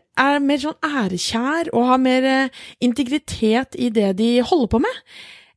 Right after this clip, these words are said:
Eh, det er så mange som bare liksom, de skal rope så høyt og ta så stor plass, og så er det egentlig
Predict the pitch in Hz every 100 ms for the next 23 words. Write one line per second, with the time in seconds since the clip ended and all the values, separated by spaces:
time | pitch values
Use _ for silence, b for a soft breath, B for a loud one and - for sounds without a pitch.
0 | - 262 277 285 294 285 339 381 381 302
1 | 214 311 320 262 294 277 277 247 269 339
2 | 339 254 - 277 339 339 - 294 285 302
3 | 285 302 359 415 - b b b b b
4 | b - - - 190 180 226 185 180 196
5 | 190 190 185 190